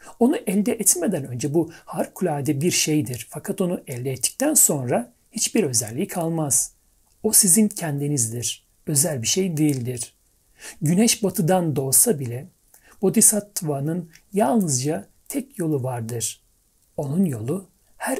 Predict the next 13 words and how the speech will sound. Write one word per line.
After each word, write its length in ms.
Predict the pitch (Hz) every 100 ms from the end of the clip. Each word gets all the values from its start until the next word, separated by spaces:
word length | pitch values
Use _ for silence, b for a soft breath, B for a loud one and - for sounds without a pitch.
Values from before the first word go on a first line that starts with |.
| -
eyleminde 560 | 165 147 131 131 135 123
doğasını 640 | 131 127 - 139 135 175
ve 100 | -
içtenliğini 600 | - - 170 151 151 202
ifade 400 | 151 - 139 135
etmektir. 720 | - 131 113 - 123 - - _ _ _ - - _ _ _ b b b b b b -
Eğer 320 | 202 311 269
tekrarlama 720 | - 202 - 196 196 202 185
ruhunuzu 460 | 165 190 214 170 190
yitirirseniz 960 | 175 160 160 151 135 - 120 233 - - _ _ _ _ -
çalışmalarınız 880 | - 240 - - 156 156 170 175 - -
oldukça 480 | 160 156 262 -
güçleşecektir. 1160 | 180 151 - 170 - 147 139 - - 123 -